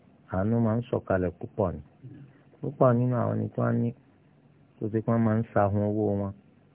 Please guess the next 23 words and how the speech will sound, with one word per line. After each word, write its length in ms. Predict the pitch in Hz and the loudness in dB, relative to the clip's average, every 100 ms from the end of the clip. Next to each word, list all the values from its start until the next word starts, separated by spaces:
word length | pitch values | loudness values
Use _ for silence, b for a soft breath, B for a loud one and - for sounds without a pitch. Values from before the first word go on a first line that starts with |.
| _ _ | _ _
Ẹ 140 | - 123 | -4 0
rí 100 | 117 | 2
i 40 | |
pé 100 | 101 104 | 2 0
gbogbo 280 | 104 98 | -2 -2
wọn 200 | 104 107 | -2 0
náà 120 | 113 101 | 0 0
ni 100 | 104 | -2
wọ́n 120 | 101 | -2
jáde. 320 | 101 101 95 85 - _ _ _ - _ - | 0 0 0 -8 -14 _ _ _ -20 _ -12
Wọ́n 180 | - 110 | -4 0
máa 120 | 95 | 0
kó 160 | - 104 98 | -2 -2 0
wọn 220 | 95 95 | 0 0
jáde 240 | 104 104 - | 0 0 -2
pé 120 | 110 | -4
àwọn 180 | 101 92 | -2 -2
náà 140 | 95 | -4
fẹ́ 240 | - 95 - | -2 -4 -2
ṣàánú 300 | 98 85 85 | -2 -2 -4
lóṣù 280 | 90 90 - | -6 -8 -8
Ramadan 520 | 82 76 73 82 87 | -8 -8 -6 -4 -2
yìí. 180 | 82 71 | -4 -8